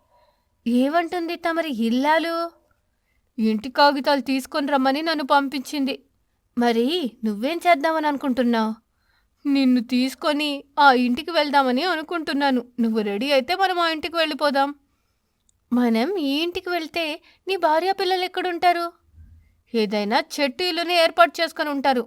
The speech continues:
వాళ్ళు ఎక్కడుంటే మనకెందుకు చెప్పు పావురమా, మనం ఆ ఇంటికి వెళ్దాం పద." "పద, నువ్వు అంతలా తీసుకెళ్తానని చెప్తుంటే నేను మాత్రం ఎందుకు వద్దంటాను చెప్పు? నేను ఆ ఇంట్లోనే ఉండాలి, అంతే, పదండి" అని పావురం చెప్పగానే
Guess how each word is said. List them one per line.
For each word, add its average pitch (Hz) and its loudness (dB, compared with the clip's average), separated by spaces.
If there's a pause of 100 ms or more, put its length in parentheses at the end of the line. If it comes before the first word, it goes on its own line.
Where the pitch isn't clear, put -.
(160)
వాళ్ళు 208 0
ఎక్కడుంటే 254 -2
మనకెందుకు 247 -2
చెప్పు 254 -4
పావురమా, 226 2 (480)
మనం 214 -4
ఆ 208 0
ఇంటికి 226 -4
వెళ్దాం 269 2
పద." 247 4 (840)
"పద, 233 4 (500)
నువ్వు 196 -4
అంతలా 233 0
తీసుకెళ్తానని 349 -2
చెప్తుంటే 320 -4 (480)
నేను 226 0
మాత్రం 339 -2
ఎందుకు 359 -4
వద్దంటాను 262 -2
చెప్పు? 226 -6 (1080)
నేను 247 2 (100)
ఆ 302 0 (120)
ఇంట్లోనే 233 0
ఉండాలి, 320 -2 (220)
అంతే, 285 0 (140)
పదండి" 359 0 (680)
అని 381 0
పావురం 247 2
చెప్పగానే 285 -4